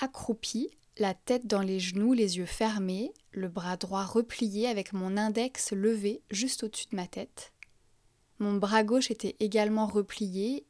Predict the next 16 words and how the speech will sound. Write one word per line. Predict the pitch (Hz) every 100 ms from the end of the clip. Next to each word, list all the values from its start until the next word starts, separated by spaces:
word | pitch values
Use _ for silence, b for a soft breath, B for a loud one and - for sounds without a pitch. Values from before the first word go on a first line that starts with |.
| -
et | 202
il | 196
laissait | 202 -
la | 226 185
paume | - 233 240
de | 220
ma | 196 175
main | 180 185
gauche | 208 240 -
s'ouvrir, | - 220 196 175 185 - - _
encore | 196 190 240
juste | 202 214 -
au-dessus | 208 -
de | 196
ma | 180
tête. | - 185 - -